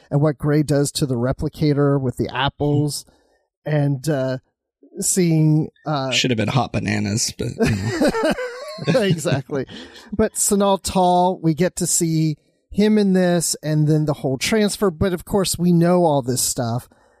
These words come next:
Speaker 1: But it's, it's kinda just taking that storyline we know about and just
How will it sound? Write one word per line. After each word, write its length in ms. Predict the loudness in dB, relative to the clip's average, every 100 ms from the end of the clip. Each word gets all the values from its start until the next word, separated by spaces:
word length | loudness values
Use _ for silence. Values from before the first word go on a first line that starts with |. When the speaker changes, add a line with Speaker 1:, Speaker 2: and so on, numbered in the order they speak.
| _
Speaker 1:
But 160 | -2 0
it's, 340 | 0 -4 -8 -2
it's 360 | -4 -2 -10 -12
kinda 260 | -4 0 2
just 280 | 0 -4 -6 _ _
taking 380 | -6 -4 2 2
that 200 | 4 2 -2 _ _ _
storyline 720 | -4 0 4 4 4 2 0
we 160 | -2 -4
know 380 | -4 0 2 2
about 440 | 2 2 2 0
and 120 | -2 0
just 300 | 0 -2